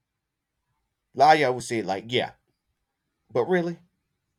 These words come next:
If you was in Dak's shoes,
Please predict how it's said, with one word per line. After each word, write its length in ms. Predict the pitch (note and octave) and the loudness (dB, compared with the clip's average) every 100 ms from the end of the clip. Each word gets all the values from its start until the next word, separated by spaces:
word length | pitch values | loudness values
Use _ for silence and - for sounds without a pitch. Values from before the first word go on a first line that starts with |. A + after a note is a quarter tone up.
| _ _ _ _ _ _ _ _ _ _ _ _ _ _ _ - _ _ | _ _ _ _ _ _ _ _ _ _ _ _ _ _ _ -20 _ _
If 180 | - A2 | -10 -8
you 120 | E3+ | -4
was 140 | F#3+ F3 | -4 -4
in 160 | D3+ | -4
Dak's 300 | B2 A2 - - | 0 0 -2 -8
shoes, 580 | - - _ - - | -14 -18 _ -20 -20